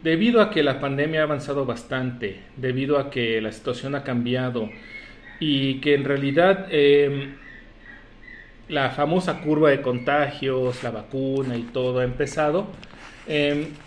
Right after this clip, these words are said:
considero que el proyecto ya no puede estar vigente, ya no puedo trabajar con él.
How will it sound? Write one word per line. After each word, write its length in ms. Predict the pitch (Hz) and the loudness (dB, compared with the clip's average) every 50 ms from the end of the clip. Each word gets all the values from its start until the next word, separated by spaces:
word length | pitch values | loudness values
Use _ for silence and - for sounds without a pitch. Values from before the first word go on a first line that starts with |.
| - - - - - - | -20 -20 -20 -20 -12 -4
considero 560 | - 185 175 170 - 190 196 202 214 226 220 | 0 0 0 0 0 0 2 4 4 4 4
que 80 | 220 170 | 2 -2
el 60 | 135 | -2
proyecto 400 | - 139 143 139 123 - - 170 | 0 0 0 0 -2 -2 -4 -2
ya 140 | 156 143 139 | -2 -2 -2
no 200 | 147 147 143 - | -2 -4 -4 0
puede 160 | 160 151 143 | 0 0 0
estar 240 | 139 - - 143 139 | 0 -2 -2 -4 -4
vigente, 340 | 127 120 - 135 - - 139 | -4 -4 -6 -6 -2 -2 -2
ya 80 | 135 | -2
no 80 | 135 127 | -2 -4
puedo 220 | - 143 139 139 | -4 -4 -4 -4
trabajar 340 | - 135 123 120 - 131 127 | -2 -2 -2 -2 -2 -6 -6
con 180 | - 143 143 143 | -6 -4 -2 -2
él. 180 | 127 123 - | -2 -4 -6